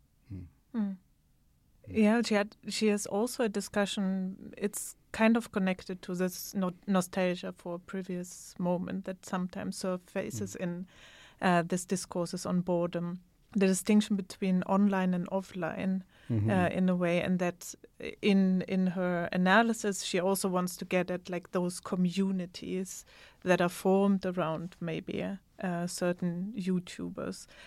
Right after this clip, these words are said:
Speaker 2: And
Speaker 1: Mm.
Speaker 2: she has this quote, um, "Bring people together that they forge communities that might overspill the boundaries between online and, and off, and that they might, uh, thereby compensate for or eliminate feelings of boredom and loneliness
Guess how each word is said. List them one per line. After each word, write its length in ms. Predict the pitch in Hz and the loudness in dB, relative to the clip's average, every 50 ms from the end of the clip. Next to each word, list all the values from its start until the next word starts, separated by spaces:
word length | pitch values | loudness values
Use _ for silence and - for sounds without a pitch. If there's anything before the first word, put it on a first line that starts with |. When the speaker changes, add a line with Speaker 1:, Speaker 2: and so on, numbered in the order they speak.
| - - | -4 0
Speaker 2:
And 100 | - - | 0 2
Speaker 1:
Mm. 40 | - | 2
Speaker 2:
she 60 | 196 | 4
has 260 | 196 196 190 185 - | 4 4 2 2 -2
this 160 | 190 180 - | -8 -8 -10
quote, 760 | - - - - 180 180 180 185 190 190 - - - - - - - | -10 -12 -6 -2 -2 0 0 -2 -4 -4 -6 -10 -16 -16 -12 -6 -4
um, 300 | 196 180 175 175 180 180 | -2 -2 0 0 -2 0
"Bring 240 | 180 190 185 190 185 | 2 2 2 2 2
people 320 | - 208 190 - - 185 | 0 -4 -4 -2 -4 -4
together 520 | - - 180 - 170 175 175 185 175 180 175 | -2 -2 -2 0 0 -2 0 0 0 0 0
that 240 | 180 180 170 - - | 0 -2 -4 -4 -4
they 120 | 180 180 | -4 -4
forge 480 | 175 - - - 185 180 185 - - - | -6 -6 -6 -6 -6 -4 -6 -8 -8 -4
communities 640 | - 190 185 185 185 185 185 180 - - 190 185 - | 0 2 2 2 4 2 0 0 -2 -4 -6 -4 -4
that 180 | - 185 - - | -4 -4 0 0
might 180 | 185 180 185 - | 0 0 2 2
overspill 640 | 196 196 202 196 220 214 - - - 196 190 190 185 | 2 2 2 2 0 -4 -4 -4 -4 -2 -2 0 -2
the 80 | 190 | -2
boundaries 560 | 180 - 170 175 180 180 180 175 170 175 - | 0 2 2 2 2 2 2 0 -2 -2 -4
between 540 | - - 180 180 - - - 175 175 175 170 - | -6 -8 -10 -10 -8 -4 0 2 2 2 2 2
online 400 | - 185 190 190 180 175 180 170 | 2 4 4 4 4 2 2 0
and, 160 | 170 165 - - - - - | -2 -4 -6 -10 -10 -6 -4
and 160 | 180 170 - - | -2 -2 -2 -2
off, 320 | 180 165 180 - - - - - - - - - - - | -4 -6 -6 -8 -14 -20 -20 -20 -20 -20 -20 -10 -2 2
and 140 | - 185 180 | 4 6 6
that 160 | 175 180 - | 4 4 4
they 120 | 185 180 | 4 6
might, 380 | 180 180 175 185 190 196 - - - - - - - - | 6 6 6 4 2 0 -2 -8 -18 -20 -20 -12 -6 -2
uh, 240 | 196 180 180 175 175 | -2 0 0 0 0
thereby 460 | - 180 170 175 180 180 - 180 180 180 | 0 2 2 2 0 -2 -2 -2 -2 -4
compensate 720 | 180 - - 208 214 214 - 202 190 - - 170 175 185 | -2 0 2 2 2 2 0 -4 -6 -6 -6 -6 -6 -6
for 540 | - - - - 190 196 214 220 233 240 233 240 - | -10 -12 -8 -4 -2 0 0 0 0 -2 -2 -2 0
or 140 | 190 185 - - | 0 0 0 0
eliminate 640 | 202 180 180 196 196 202 196 185 175 175 170 - | 0 2 4 4 4 4 4 4 2 0 -4 -6
feelings 520 | - - - 202 202 196 196 190 185 180 - | -8 -8 -4 -4 -2 0 0 0 0 -2 -4
of 80 | 185 - - | -12 -10 -6
boredom 540 | - 180 180 180 180 180 185 190 180 180 180 - - - - - - | -4 -2 0 0 0 0 -2 -2 -2 -4 -4 -8 -12 -20 -20 -8 -2
and 200 | - 185 180 170 | 2 4 6 6
loneliness 800 | 175 175 170 175 180 180 190 185 190 190 196 190 - - - | 6 6 6 4 2 2 0 0 -2 -2 -4 -6 -8 -12 -16